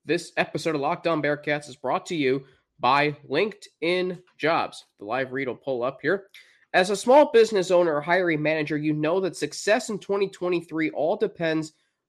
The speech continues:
on the team members you surround yourself with. And that's why you have to check out LinkedIn Jobs.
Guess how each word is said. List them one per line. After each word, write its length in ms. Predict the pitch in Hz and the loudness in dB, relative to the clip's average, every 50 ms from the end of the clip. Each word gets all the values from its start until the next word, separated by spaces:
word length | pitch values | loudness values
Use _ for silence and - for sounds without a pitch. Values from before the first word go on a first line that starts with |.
| _ _ - | _ _ -2
on 220 | 143 147 147 143 | -2 0 0 -2
the 80 | 143 135 | -4 -6
team 420 | 139 - - 196 208 226 233 208 | -6 -6 -4 -4 -2 -2 -2 0
members 320 | 190 190 185 180 175 160 | 0 -2 0 -2 -4 -4
you 100 | 156 165 | -4 -8
surround 460 | 160 - - 151 143 151 156 170 156 139 | -8 -6 -6 -4 -2 -2 0 0 0 -2
yourself 400 | 135 131 - - 131 98 - - - | -2 -4 -4 -4 -6 -6 -6 -8 -10
with. 180 | 90 101 - | -10 -8 -8
And 140 | 120 113 120 | -10 -6 0
that's 340 | 131 165 220 247 - - - | 2 2 2 0 -2 -8 -6
why 200 | 185 190 190 185 | -2 0 2 2
you 100 | 170 147 | 2 0
have 180 | 160 165 165 - | 0 -4 -4 -6
to 80 | 160 | -8
check 200 | 156 - 165 156 | -8 -6 -4 -4
out 160 | 156 147 135 | -2 -2 0
LinkedIn 380 | 143 151 156 151 _ 151 147 135 | -2 -2 -4 -4 _ -6 -6 -4
Jobs. 420 | 123 135 123 107 90 - - - | -2 -2 -2 -2 -4 -6 -12 -20